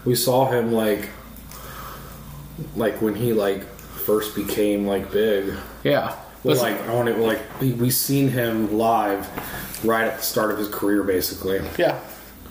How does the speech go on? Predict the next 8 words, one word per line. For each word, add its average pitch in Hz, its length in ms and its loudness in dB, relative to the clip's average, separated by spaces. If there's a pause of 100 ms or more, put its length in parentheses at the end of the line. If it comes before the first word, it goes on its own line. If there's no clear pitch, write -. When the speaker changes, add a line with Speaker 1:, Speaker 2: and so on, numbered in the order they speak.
(160)
Speaker 2:
A 139 40 -2
hundred 156 200 2
percent. 147 280 0 (1200)
So, 160 520 2 (1700)
Speaker 1:
played 131 260 4
almost 123 340 2
the 123 80 2
whole 120 760 4